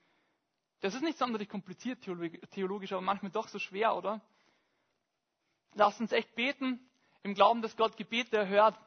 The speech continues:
dass da was passiert, dass er das liebt, wenn wir zu ihm kommen und einfach, ähm, wirklich so in seinem Willen beten. Lasst uns echt glauben, dass, ja, dass, dass Jesus sprechen wird, dass, dass er uns führen und leiten wird, dass er vorangeht und einfach gemeinsam,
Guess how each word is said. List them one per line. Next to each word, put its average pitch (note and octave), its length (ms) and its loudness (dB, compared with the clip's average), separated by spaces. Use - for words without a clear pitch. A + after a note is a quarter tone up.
dass G3+ 160 -2
da G#3+ 100 2
was G#3 140 0
passiert, A#3+ 420 -4
dass G3 160 -4
er G3 320 8
das G3+ 160 -8
liebt, A#3+ 320 -2
wenn G3+ 100 -4
wir G3 100 0
zu A3 120 -10
ihm B3 160 -2
kommen G3 220 2
und F#3 140 -4
einfach, F#3 240 -2
ähm, F#3+ 260 -2
wirklich A3 300 -8
so G#3+ 100 -6
in G3+ 140 -2
seinem G#3 320 0
Willen A3 300 -2
beten. G3 420 -8
Lasst G3+ 280 4
uns A3+ 120 -4
echt A3 260 0
glauben, G#3+ 380 6
dass, A3 160 -4
ja, A3 180 10
dass, A3+ 180 2
dass F#3+ 180 -6
Jesus A3 240 -4
sprechen A#3 460 -2
wird, F3 240 -4
dass, - 180 -14
dass - 160 -18
er G#3 240 6
uns A3 140 -2
führen B3 180 -4
und G3+ 100 -2
leiten G#3 360 2
wird, F3 200 -6
dass F#3 140 -12
er G3 440 6
vorangeht G3+ 520 0
und G3 160 -6
einfach G3 220 -6
gemeinsam, G#3+ 500 0